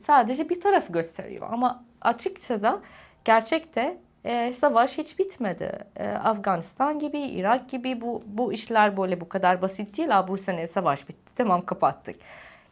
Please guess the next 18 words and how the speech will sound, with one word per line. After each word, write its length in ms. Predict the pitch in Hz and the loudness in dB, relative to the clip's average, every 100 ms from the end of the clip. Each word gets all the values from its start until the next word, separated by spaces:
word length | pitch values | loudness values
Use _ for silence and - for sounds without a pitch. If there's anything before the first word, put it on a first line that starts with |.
| _ _ _ - | _ _ _ -8
Yani 340 | 214 226 226 240 | 0 2 2 0
yalnız 400 | 254 254 277 277 | 2 2 0 0
sadece 460 | 285 254 214 240 | 6 6 6 2
ailem 380 | 269 277 349 311 | 4 4 4 2
değişmedi. 580 | 202 175 - 151 156 - _ - | 0 -2 -4 -8 -10 -14 _ -12
Gitmek 460 | - 220 233 302 277 | -2 0 4 4 4
istiyorum 540 | 254 - - - - - | -2 -2 -2 -4 -4 0
ama 180 | 226 240 | 2 2
gitsem 540 | 240 269 - 269 220 - - _ _ _ _ - - | 2 0 2 2 2 -6 -18 _ _ _ _ -20 -10
tanıdığım 540 | - 247 247 254 277 269 | 2 6 8 8 8 8
bir 60 | |
yer 220 | 240 233 240 | 10 10 10
yok 200 | 294 294 | 8 8
artık 560 | - 160 - - - | 2 0 -4 -8 -8
yani. 280 | 175 - 170 | -6 -4 0
Yine 200 | 196 220 | 2 6
de 60 | 226 | 6
alışmak, 500 | 196 185 - 185 | 6 4 0 -4